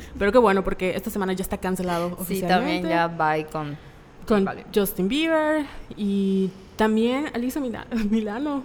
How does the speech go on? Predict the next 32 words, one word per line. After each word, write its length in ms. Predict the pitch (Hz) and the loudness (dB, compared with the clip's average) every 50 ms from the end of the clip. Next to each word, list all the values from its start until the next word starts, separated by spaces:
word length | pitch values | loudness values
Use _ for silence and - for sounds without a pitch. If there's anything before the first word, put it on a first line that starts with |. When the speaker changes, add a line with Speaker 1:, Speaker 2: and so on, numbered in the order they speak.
| - - | -8 -6
Speaker 1:
porque 440 | 220 214 208 - 208 202 202 208 196 202 - - - - - | -6 -6 -4 -2 -2 -2 -2 -2 -4 -6 -10 -18 -14 -10 -8
acaba 380 | 208 202 - 220 233 247 254 | -6 -4 -2 0 2 2 4
de, 260 | 247 226 202 180 165 160 | 2 2 0 0 -4 -6
sí, 260 | - - - 180 175 - - - - | -6 -4 -4 -4 -4 -6 -10 -10 -6
ya 140 | 190 190 185 | -2 -2 -2
sé. 240 | - - 165 165 151 - - - | -2 -4 -6 -6 -6 -10 -12 -6
Bueno, 200 | - 208 233 254 208 | -2 0 0 2 2
es, 100 | 233 226 | 0 0
Alisa 300 | 214 185 233 247 240 285 | 2 2 2 2 2 0
Milano 440 | 277 277 262 226 208 202 214 254 294 - | 0 0 0 0 0 0 -2 -4 -6 -6
es 460 | - 180 180 180 180 175 - - - - - - - - - | -4 0 0 0 0 -2 -6 -12 -14 -16 -18 -18 -18 -16 -14
la 80 | 170 175 | -10 -8
que 100 | - 196 | -6 -2
se 80 | 180 | -2
ve 80 | 196 196 | 0 -2
Phoebe 560 | 190 - - 226 214 208 214 220 185 - 175 185 | 0 2 2 4 4 4 2 0 -2 -2 -2 -2
en 120 | 180 175 | -2 -2
Hechiceras. 680 | 180 180 - 202 190 220 208 202 190 202 233 - - - - - - - - - | -4 -4 -4 -4 -4 -2 -2 -2 -2 -4 -6 -8 -10 -12 -12 -12 -12 -12 -10 -8
Esta 220 | - 185 180 - | -6 -6 -4 -4
semana 640 | 202 - 196 190 185 180 180 180 180 180 180 175 180 170 | -4 -2 -2 0 0 0 0 0 0 -2 -4 -4 -6 -4
en 140 | 185 185 | -2 -2
Estados 360 | 190 190 - - 185 190 185 - | -2 -2 -2 -4 -4 -4 -2 -2
Unidos 380 | 196 190 190 185 185 180 185 - | 0 0 0 0 -2 -4 -6 -8
hubo 200 | 185 185 180 185 | -8 -6 -4 -4
una 200 | 180 180 180 180 | -2 -2 -2 -4
controversia 560 | 180 180 180 175 170 170 175 175 180 - 196 | -4 -6 -6 -4 -4 -4 -4 -4 -4 -6 -8
porque 500 | 175 - 175 175 - - 175 170 170 170 - - - - - - | -8 -8 -12 -14 -10 -8 -8 -6 -6 -8 -10 -12 -16 -18 -10 -4
en 180 | 170 180 190 | -2 0 2
Georgia 420 | 180 190 190 196 190 190 190 180 - | 2 2 2 2 2 0 -2 -2 -2
hicieron 400 | 185 180 - 185 180 180 180 180 | -4 -6 -4 -4 -4 -2 -2 -4
como 300 | - - 165 165 165 165 | -4 -6 -6 -6 -4 -4
una 460 | 165 175 175 180 175 165 165 160 165 | -4 -2 -2 -2 -4 -4 -6 -6 -8